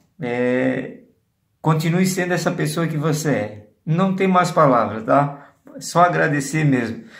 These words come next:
Depois eu vou caprichar aqui, colocar um cachepô, tudo certinho, tá? Então tá aí ela, tá? Eu vou cuidar com muito amor, com muito carinho, que foi o presente, tá?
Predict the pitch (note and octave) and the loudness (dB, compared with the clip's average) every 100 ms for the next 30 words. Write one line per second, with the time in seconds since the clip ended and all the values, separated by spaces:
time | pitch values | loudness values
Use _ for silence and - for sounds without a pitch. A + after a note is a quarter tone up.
0 | - - D#3 E3+ D#3+ D#3+ D3+ D3 D3 - | -18 -6 2 4 4 2 0 0 -2 0
1 | C#3 B2+ C#3+ E3+ - - C#3 B2+ C3 C3 | 0 0 -2 -6 -8 -6 -2 0 2 2
2 | C3+ B2+ B2+ D3+ - D#3+ E3 D3 - - | 2 0 0 -4 0 2 4 2 -2 -12
3 | - _ _ D3 C3+ - C3 C3+ D3+ D#3 | -20 _ _ -4 -2 2 2 2 2 2
4 | D#3 D3 - - - A#2 B2 D3+ - - | 2 -2 -4 -16 -4 0 2 2 -2 -10
5 | _ _ _ _ _ - C#3 D3+ D#3+ E3+ | _ _ _ _ _ -6 -4 2 2 4
6 | F3 F3+ F3+ E3+ C#3 B2 B2+ - - _ | 4 4 2 4 2 0 -4 -12 -20 _
7 | _ A#2+ B2 D3+ D3+ - _ _ _ - | _ 0 2 2 -2 -10 _ _ _ -20
8 | - - _ _ - _ _ B2+ A#2 C3 | -20 -20 _ _ -20 _ _ -8 -4 0
9 | C#3 D3 C3+ D3 D3 C#3 C3+ D#3 F3 E3 | 0 2 4 4 4 0 2 2 4 4
10 | C#3 C#3 E3+ E3 D3 D#3 D#3 - C#3+ C3 | 4 4 2 2 2 2 0 2 4 4
11 | D3+ E3+ E3+ E3+ - _ - C#3 C#3 - | 2 2 0 -8 -14 _ -4 0 0 -2
12 | D3 D#3 E3+ E3 - - D3+ G3 - F#3+ | 0 2 2 -2 -6 0 4 4 4 0
13 | F3 D#3 D#3+ C#3 - - - - C3 C#3+ | 0 2 2 2 0 -10 -14 -2 2 2
14 | D3+ - | 0 -6